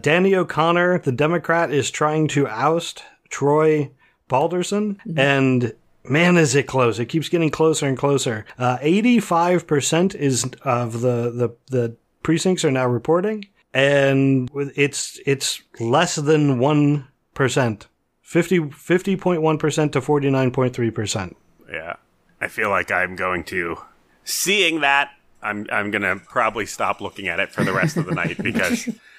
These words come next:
Speaker 3: that, that percentage tells me that I'm in for at least one, if not two recounts.
Speaker 2: Mm, likely.
Speaker 1: I don't know what the recount rules are for, for Ohio, so I don't know.
Speaker 3: Oh
Speaker 1: Uh,
Speaker 3: my God, it just changed.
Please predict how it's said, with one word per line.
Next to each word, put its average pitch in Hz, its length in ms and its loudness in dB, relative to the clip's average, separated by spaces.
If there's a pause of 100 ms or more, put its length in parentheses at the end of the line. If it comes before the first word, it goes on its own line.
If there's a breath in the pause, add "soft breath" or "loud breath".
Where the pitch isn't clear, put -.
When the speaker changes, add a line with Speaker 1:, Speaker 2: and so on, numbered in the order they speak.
(120 soft breath)
Speaker 3:
that, 120 400 0
that 139 240 0
percentage 139 540 -2
tells 120 360 0
me 117 280 2
that 120 180 -2
I'm 110 140 0
in 110 120 0
for 113 220 -2
at - 80 -6
least 117 680 -6 (140)
one, 123 380 0
if 98 160 -6
not 104 240 -2
two 90 180 -8
recounts. 85 600 -6 (220)
Speaker 2:
Mm, 143 400 -2 (340)
likely. 139 420 -8 (140)
Speaker 1:
I 120 140 -2
don't 139 320 2
know 147 100 4
what 147 140 2
the 139 100 -2
recount 139 800 -2
rules 139 440 2
are 143 360 2
for, 147 500 0
for 135 300 2
Ohio, 165 480 2
so 110 480 0
I 113 100 -2
don't 117 240 0
know. 104 320 -2
Speaker 3:
Oh 196 320 6
Speaker 1:
Uh, 170 80 2
Speaker 3:
my 147 140 0
God, 143 260 2
it 135 100 -2
just 135 220 -8
changed. 131 320 2